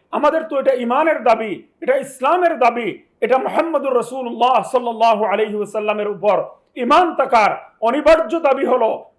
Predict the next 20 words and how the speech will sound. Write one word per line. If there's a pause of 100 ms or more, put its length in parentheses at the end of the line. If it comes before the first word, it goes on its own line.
যে
আমরা (500)
আগামীকাল (420)
সতেরো
নভেম্বর (800)
সিলেটে (260)
অনুষ্ঠিতব্য
আন্তর্জাতিক
ফিলিস্তিন
সম্মেলনে (280)
আমরা
দলে
দলে
যোগদান
করব। (200)
সরকারি
আলিয়া
মাদ্রাসা
ময়দানে
অনুষ্ঠিতব্য